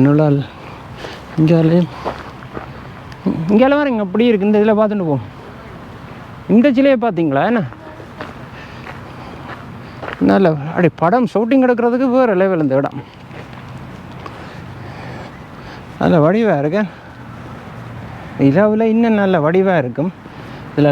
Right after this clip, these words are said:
லைட் எல்லாம் போட்டு, இந்த பாதை வந்து நிச்சயமா நல்ல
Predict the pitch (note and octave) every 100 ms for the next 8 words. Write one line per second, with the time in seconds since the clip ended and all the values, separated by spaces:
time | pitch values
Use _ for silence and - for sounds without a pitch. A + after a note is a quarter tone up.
0 | D3+ F3 F3+ G3 F#3+ F3 F#3 - - -
1 | - D#3 C3 - D#3 F3 E3+ D#3+ E3 E3
2 | E3+ C#3+ - - - - - - - -
3 | - - - E3 D#3 D#3+ D#3 D#3 D#3 D3
4 | C#3